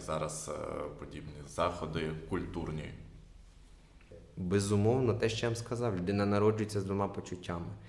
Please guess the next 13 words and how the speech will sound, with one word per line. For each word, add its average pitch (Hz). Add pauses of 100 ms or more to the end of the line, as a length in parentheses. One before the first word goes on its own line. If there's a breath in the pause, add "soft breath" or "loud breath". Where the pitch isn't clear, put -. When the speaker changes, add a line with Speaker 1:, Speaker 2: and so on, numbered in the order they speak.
(240 loud breath)
Speaker 2:
І 101
от 98
оце 98
почуття 95
любові, 101
воно 113
її 101
дійсно 113
веде 101
до 123
чогось 120
хорошого, 104
світлого. -